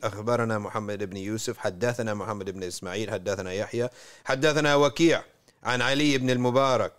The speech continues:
عن يحيى ابن أبي كثير قال: سألت أبا سلمة عن ع-، ابن عبد الرحمن عن أول ما نزل من القرآن. What was the first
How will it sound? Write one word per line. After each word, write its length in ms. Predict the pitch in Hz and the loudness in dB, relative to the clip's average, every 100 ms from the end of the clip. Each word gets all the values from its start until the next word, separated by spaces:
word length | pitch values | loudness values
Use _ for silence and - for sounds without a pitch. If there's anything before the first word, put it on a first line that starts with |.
| - | -12
عن 260 | 87 107 110 | -4 -2 2
يحيى 420 | 123 117 117 110 | 2 2 2 4
ابن 340 | 98 117 110 104 | 2 0 -2 0
أبي 280 | 127 123 120 | 2 2 -2
كثير 440 | - 101 104 104 95 | -2 -6 -4 -6 -4
قال: 400 | 107 107 123 120 | -2 0 0 0
سألت 360 | 101 113 107 | -2 -4 -4
أبا 360 | 107 104 107 104 | -6 -4 -2 -2
سلمة 480 | - 117 135 156 170 - - - | 0 -2 0 -2 -4 -10 -20 -8
عن 160 | 104 104 | -6 -2
ع-، 100 | 101 - | -4 -2
ابن 340 | 113 107 110 104 | 0 0 0 0
عبد 220 | 104 104 | 0 0
الرحمن 640 | 98 98 110 117 139 151 - | 0 -2 0 0 0 -2 -2
عن 180 | 107 104 120 | -4 -2 0
أول 400 | 127 110 104 101 | 0 2 0 -2
ما 200 | 98 95 | -2 -2
نزل 360 | 104 127 139 | -2 0 0
من 140 | 135 131 | 0 -2
القرآن. 580 | 117 - 92 101 82 - _ _ _ | -2 -4 -2 -2 -4 -10 _ _ _
What 120 | 113 113 | -6 -2
was 160 | 113 | -2
the 60 | 101 | -2
first 580 | - 131 127 - - | 2 2 2 0 -8